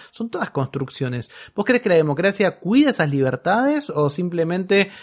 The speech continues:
elige cuáles va a aceptar y cuáles no? No, eh, hay mu-, hay muchos países que no son democráticos hoy en, en, en, en, en, en la faz de la tierra, en el mundo. Digamos, ¿vos crees que, eh,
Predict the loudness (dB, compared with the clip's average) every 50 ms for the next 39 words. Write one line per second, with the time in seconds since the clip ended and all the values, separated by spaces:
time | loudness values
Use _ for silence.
0 | -14 -6 -2 0 0 0 0 -2 -4 -8 -4 0 2 4 4 4 2 -2 -2 -4
1 | -4 -6 -8 -8 -2 0 2 2 2 0 -4 -12 -10 -2 0 0 0 0 -2 -4
2 | -6 -6 -6 -6 -8 -8 -8 -8 -10 -10 -10 -8 -8 -6 -4 -2 -2 -2 -2 -2
3 | 0 0 2 2 2 0 -2 -4 -2 -4 -4 -4 -6 -8 -10 -8 -10 -10 -8 -6
4 | -2 0 0 0 0 -2 -4 -8 -14 -20 -20 _ -12 -10 -10 -8 -6 -2 0 0
5 | 0 0 -2 -6 -6 -4 -6 -6 -6 -4 -2 -2 0 0 -2 -4 -6 -8 -10 -8
6 | -8 -8 -8 -8 -8 -8 -8 -8 -8 -8 -8 -8 -8 -8 -10 -10 -10 -10 -10 -10
7 | -10 -8 -8 -8 -6 0 2 2 4 4 4 2 0 0 2 2 2 2 2 0
8 | -2 -2 -4 -2 -2 -4 -4 -2 0 2 2 0 0 -6 -20 -20 -20 -16 -8 -4
9 | -2 0 0 0 0 0 0 -2 -2 0 0 0 2 2 0 0 -2 -6 -6 -8